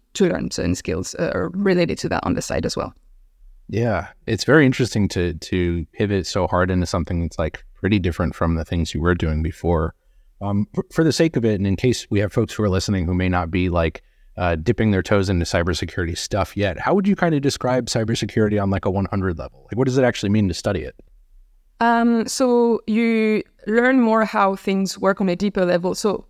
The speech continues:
Speaker 1: you know, when you're a web developer, there, you learn how to build a website or, you know, how to ping A P Is and things like that. But in cybersecurity, it's almost as if you were learning to break them.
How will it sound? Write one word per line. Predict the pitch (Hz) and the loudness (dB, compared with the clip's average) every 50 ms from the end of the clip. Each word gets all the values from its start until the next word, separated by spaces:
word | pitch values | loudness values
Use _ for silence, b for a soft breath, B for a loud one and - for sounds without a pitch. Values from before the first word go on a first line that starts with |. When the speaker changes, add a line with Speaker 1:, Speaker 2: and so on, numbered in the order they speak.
| - - - - | -20 -20 -10 -4
Speaker 1:
you | - 233 | 0 2
know, | 240 220 208 196 - | 2 4 2 2 0
when | - 185 185 185 185 | 0 0 2 2 2
you're | 185 180 180 180 175 175 175 170 - | 2 2 2 2 4 4 2 2 2
a | 180 175 | 0 0
web | 175 196 196 190 | 2 2 0 2
developer, | 185 175 160 170 165 - - 170 165 | 0 0 2 0 -2 0 0 0 0
there, | 160 170 175 | 0 -2 -2
you | 170 180 180 | 0 0 0
learn | 165 170 170 180 | 0 0 -2 -4
how | 170 170 | -4 -4
to | 170 - - 170 170 165 | -4 -2 -2 -2 0 0
build | 165 175 170 | 0 0 2
a | 190 | 2
website | 196 208 - - 190 170 160 156 156 - - | 0 0 -2 -2 0 0 0 0 -2 -4 -4
or, | 170 165 160 165 160 160 160 156 156 - - | -4 -2 -2 0 0 0 0 0 -2 -2 -2
you | 175 175 | -2 -2
know, | 170 170 170 170 | -2 -2 -2 -2
how | 165 165 170 | -2 -2 -4
to | 175 - - 175 165 | -4 -4 -6 -6 -4
ping | - 180 180 185 | -2 -2 -2 -2
A | - 190 | -2 -4
P | 196 - 202 180 | -2 -2 0 0
Is | 170 165 160 160 170 175 | 0 0 -2 -2 -4 -6
and | - - | -6 -6
things | - 175 170 | -4 -4 -2
like | 170 165 160 | -2 -2 0
that. | 170 165 160 - - 185 | 0 0 0 -2 -2 0
But | 180 180 165 - | 0 0 0 0
in | 180 175 170 170 170 | -2 -2 -2 -2 -4
cybersecurity, | 170 - 185 170 175 - - 233 262 320 311 311 285 269 | -4 -4 -4 -4 -4 -4 -4 -2 0 0 2 2 2 2
it's | 254 - - | 0 2 2
almost | 240 226 226 220 226 - - - - - - - - _ _ _ | 2 2 2 2 0 -2 -6 -16 -18 -20 -20 -20 -20 _ _ _
as | - 208 202 185 | -2 0 0 2
if | 196 202 190 - - - - - | 2 0 0 -2 -8 -14 -8 -4
you | 196 196 196 | -2 -2 0
were | 175 180 180 175 180 180 180 180 - _ _ _ _ _ _ _ - - - _ - | 2 4 4 6 6 4 4 2 -2 _ _ _ _ _ _ _ -20 -20 -16 _ -4
learning | 180 175 180 175 175 175 180 180 180 180 175 170 _ - | 0 2 2 2 2 2 2 2 0 0 -2 -6 _ -10
to | - - 196 175 - _ _ _ - | -6 -6 -6 -6 -8 _ _ _ -4
break | - 165 175 185 208 - - - | -2 -2 -2 -2 -4 -8 -8 -6
them. | 277 269 269 262 262 262 262 262 | -4 -2 -2 -2 -2 -4 -4 -6